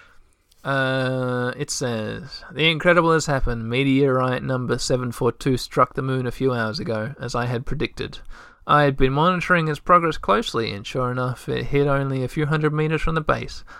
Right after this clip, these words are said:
Luckily, the outer heat shield protected us from the intense heat of impact. What I hadn't expected, however, was the crater produced would contain not only liquid, but genuine, complex extraterrestrial life forms. Unbelievable."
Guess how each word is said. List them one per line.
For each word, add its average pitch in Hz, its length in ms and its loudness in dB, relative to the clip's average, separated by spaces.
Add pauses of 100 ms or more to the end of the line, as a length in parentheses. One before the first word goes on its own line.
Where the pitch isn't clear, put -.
(160)
Luckily, 160 420 4
the 135 180 2
outer 147 240 2
heat 185 240 -2
shield 156 320 -4
protected 160 420 -4
us 127 160 -4
from 131 160 2
the 117 100 -6
intense 120 440 -4
heat 123 200 -4
of 120 120 -8
impact. - 480 -6 (340)
What 156 140 2
I 135 80 4
hadn't 165 260 2
expected, 143 420 -6
however, 127 380 -4
was 120 240 -6
the - 100 -4
crater 147 360 0
produced 135 540 0
would - 160 -2
contain 139 380 -2
not 139 160 2
only 131 260 2
liquid, 117 1000 -4 (320)
but 117 180 -4
genuine, 123 920 2
complex 202 560 2
extraterrestrial 226 1120 0
life 139 280 6
forms. - 840 -12 (340)
Unbelievable." 147 1400 0